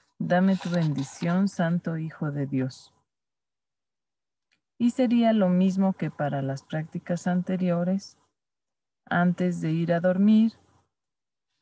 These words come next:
desde cinco minutos hasta media hora, lo que puedas y desees dedicarle a la práctica. Y la práctica incluye esta visualización,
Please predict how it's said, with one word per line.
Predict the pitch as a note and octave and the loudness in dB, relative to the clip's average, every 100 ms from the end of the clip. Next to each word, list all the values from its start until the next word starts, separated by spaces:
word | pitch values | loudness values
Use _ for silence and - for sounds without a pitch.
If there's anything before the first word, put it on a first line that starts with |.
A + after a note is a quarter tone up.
| - | -8
desde | E3+ F3+ F3 F3+ | -2 0 0 -4
cinco | - B3 C4 B3+ | 0 0 2 2
minutos | G3 G#3 A#3+ C4+ C#4 - - _ - | 2 2 2 0 -2 -4 -20 _ -6
hasta | D3+ D3 - D3+ | -4 -4 -4 -4
media | D3+ F3+ F3+ E3 D3+ | -2 0 0 -2 -2
hora, | F3+ A#3 C4+ - | -2 -4 -6 -8
lo | D3+ D3+ | -8 -6
que | - | -8
puedas | - F3 F3+ F3+ - - _ | -6 -2 0 0 -2 -18 _
y | E3+ D3+ | -6 -4
desees | D3 - E3+ E3 D#3 - | -6 -4 -4 -4 -6 -8
dedicarle | D#3 C#3+ C#3 - E3+ F3+ A3+ B3 _ - | -6 -4 -6 -2 -2 0 -2 -4 _ -10
a | C3+ | -6
la | C3+ | -6
práctica. | - F3 F3 - G#3 C4+ D4 _ _ _ _ _ _ _ _ | -4 -6 -6 -8 -10 -10 -10 _ _ _ _ _ _ _ _
Y | - B3 C4+ C#4+ _ _ _ _ - | 0 2 2 0 _ _ _ _ -8
la | F3 F3+ | 0 0
práctica | G3 G3+ A#3+ G#3+ G#3+ | 2 -2 -2 -2 2
incluye | G3+ G3 G3+ F#3+ | 2 0 0 0
esta | F#3+ - F#3 | -2 0 -2
visualización, | F3 E3 F3 D#3+ D#3+ E3+ E3 - A#3+ | -2 -4 -4 -4 -6 -6 -4 0 0